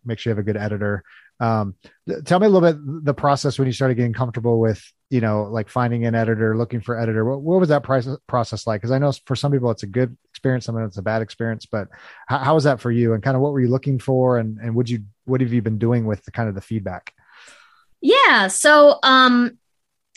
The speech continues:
Speaker 2: I, my editor that I, I have two editors. So I had a developmental editor, and then now it's, um, most of it is with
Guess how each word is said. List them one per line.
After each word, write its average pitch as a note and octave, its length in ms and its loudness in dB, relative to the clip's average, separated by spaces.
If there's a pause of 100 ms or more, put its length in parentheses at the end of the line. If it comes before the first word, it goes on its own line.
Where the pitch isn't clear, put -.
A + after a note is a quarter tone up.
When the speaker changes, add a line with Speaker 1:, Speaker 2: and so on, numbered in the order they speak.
Speaker 2:
I, E4 760 2
my B3+ 380 4
editor B3 540 0
that A3 240 0
I, G3 300 0
I G#3 80 0
have G#3+ 140 -4
two C4 180 -2
editors. F3+ 480 -4
So F#3+ 100 -2
I F3+ 120 2
had F#3+ 200 0
a F3+ 60 -10
developmental G3+ 760 0
editor, F#3 480 0
and F3 240 0
then E3+ 380 -6
now F#3+ 500 0
it's, F#3+ 300 -4
um, D#3+ 320 0
most G#3+ 460 2
of G#3 100 0
it G3+ 220 2
is F3+ 240 -4
with F3 200 -2